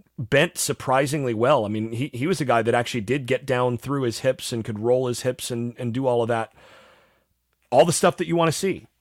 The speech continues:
The real question with him is what's gonna happen when he actually has to go against a guy who's a Power Five level defensive, defensive lineman. He hasn't had to do that before.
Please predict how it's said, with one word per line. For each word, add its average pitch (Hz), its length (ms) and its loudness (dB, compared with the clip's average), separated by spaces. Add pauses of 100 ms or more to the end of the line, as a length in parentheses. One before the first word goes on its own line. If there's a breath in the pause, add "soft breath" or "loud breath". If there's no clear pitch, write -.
(480)
The 143 120 4
real 160 200 6
question 175 420 2
with 175 120 0
him 180 160 0
is 165 180 -2
what's 135 220 4
gonna 147 180 0
happen 151 360 0
when 123 100 2
he 127 280 0
actually 123 340 -2
has 123 160 0
to 123 100 -2
go 120 160 6
against 113 340 0
a 120 80 0
guy 110 280 -2
who's 107 200 -6
a 110 80 -4
Power 107 300 -4
Five 104 260 -4
level 92 380 -8 (460 soft breath)
defensive, 101 560 -10
defensive 120 400 -6
lineman. 113 360 -8 (240 loud breath)
He 151 200 0
hasn't 123 280 2
had 110 160 -2
to 92 60 -8
do 110 200 -4
that 87 140 -10
before. - 380 -18